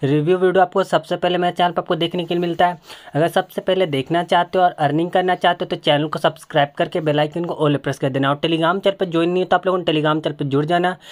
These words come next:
क्योंकि वीडियो तो आपको कुछ देर के बाद ही मिलता है, लेकिन एप्लीकेशन का आपको डिटेल्स वाला आपको अपडेट सबसे पहले Telegram पर पोस्ट मिलता है। लिंक आपको डिस्क्रिप्शन बॉक्स मिल जा-,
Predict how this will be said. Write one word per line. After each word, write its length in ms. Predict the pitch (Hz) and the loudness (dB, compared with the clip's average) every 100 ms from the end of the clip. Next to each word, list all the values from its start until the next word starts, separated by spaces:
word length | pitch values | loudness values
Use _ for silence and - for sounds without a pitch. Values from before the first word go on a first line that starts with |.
| - - | -20 -6
क्योंकि 200 | 175 170 | -2 0
वीडियो 280 | 180 175 196 | 2 2 2
तो 120 | 208 | 2
आपको 260 | 185 - 196 | 2 0 -4
कुछ 220 | 196 196 151 | -4 -6 -2
देर 200 | 151 165 | -2 0
के 120 | 190 | -2
बाद 280 | 139 139 147 | 2 2 2
ही 60 | |
मिलता 260 | 175 175 185 | -2 -2 0
है, 40 | |
लेकिन 220 | 180 175 180 | 0 0 -2
एप्लीकेशन 540 | 151 170 170 165 190 | -2 -2 -4 -4 -4
का 140 | 185 | 0
आपको 220 | 180 - 175 | 0 -2 -6
डिटेल्स 600 | 147 139 156 175 170 - | -4 -4 -2 -4 -4 -10
वाला 320 | 170 160 160 170 | -2 0 2 0
आपको 260 | 160 - | 0 2
अपडेट 380 | 160 139 151 180 | 2 2 -2 0
सबसे 320 | - 151 - | 0 0 0
पहले 180 | 175 180 | -2 -2
Telegram 460 | 175 156 147 151 151 | 0 0 2 0 0
पर 80 | 170 | -2
पोस्ट 240 | 160 151 | -2 0
मिलता 320 | 156 131 135 | -2 -2 -2
है। 100 | 135 - - - - | -4 -6 -20 -18 -4
लिंक 200 | 156 185 | -2 2
आपको 200 | 190 190 | 0 0
डिस्क्रिप्शन 220 | 180 - | -6 -4
बॉक्स 160 | 185 - | -6 -4
मिल 280 | 180 185 180 | -2 0 0
जा-, 120 | 180 | -2